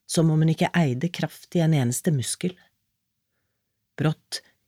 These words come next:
glimtet et hvitt lys bak øynene, og han så bildet av den unge tyskeren som veivet med armene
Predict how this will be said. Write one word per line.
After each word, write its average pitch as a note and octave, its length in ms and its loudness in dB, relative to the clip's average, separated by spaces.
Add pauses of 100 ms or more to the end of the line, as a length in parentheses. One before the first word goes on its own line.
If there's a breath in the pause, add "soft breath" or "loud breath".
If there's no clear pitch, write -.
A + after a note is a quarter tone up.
(100)
glimtet E3 500 0
et F3+ 160 -2
hvitt F3+ 300 -4
lys E3 400 -4
bak D3 220 -4
øynene, D3+ 540 2 (540 loud breath)
og D#3 100 2
han F3+ 100 4
så D#3 220 0 (100)
bildet E3 380 0
av E3 80 0
den F#3 180 2
unge E3+ 320 4
tyskeren F3+ 460 -2
som E3+ 220 2
veivet D3 440 0
med G3 120 2
armene D3+ 500 2